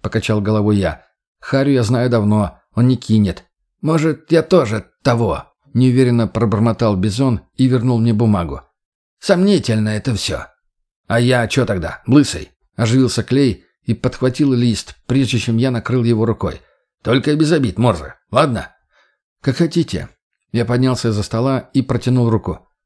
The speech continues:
«Удостоверение только верните». «Да погодь ты!» — поморщился тот. «Я же еще не решил». «Короче, пацаны, мне нужны надежные люди, а не вот это все», —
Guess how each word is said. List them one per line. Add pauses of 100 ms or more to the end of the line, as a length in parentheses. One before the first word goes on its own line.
«Удостоверение
только
верните». (360)
«Да
погодь
ты!» — (360)
поморщился
тот. (400)
«Я
же
еще
не
решил». (600)
«Короче,
пацаны, (460)
мне
нужны
надежные
люди,
а
не
вот
это
все», —